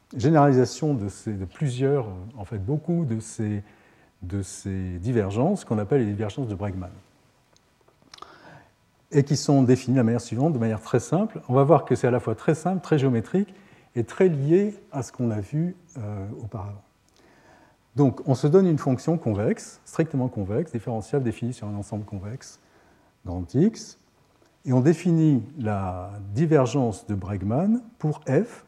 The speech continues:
donc je l'écris D F, je mets un grand D parce que ça, c'est plutôt une distance au carré, vous allez voir, euh,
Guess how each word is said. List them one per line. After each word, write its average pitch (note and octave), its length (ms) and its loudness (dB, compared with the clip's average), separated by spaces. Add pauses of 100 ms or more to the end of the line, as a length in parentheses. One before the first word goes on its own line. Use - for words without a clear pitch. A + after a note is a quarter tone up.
donc G#2 160 -8
je - 100 -10
l'écris G2+ 360 -4
D G#2 320 0
F, C#3 260 -2
je G#2+ 80 -2
mets A#2+ 80 4
un A#2 80 2
grand A#2 220 2
D D3+ 200 4
parce A2+ 220 -6
que - 100 -6
ça, G#2+ 220 -4 (540)
c'est - 140 -8
plutôt C3 200 -2
une D3+ 80 4
distance B2+ 400 -4
au A2+ 60 -2
carré, G#2 280 -2
vous C#3+ 140 -4
allez G2+ 80 -4
voir, B2+ 320 -2 (720)
euh, G2+ 420 -2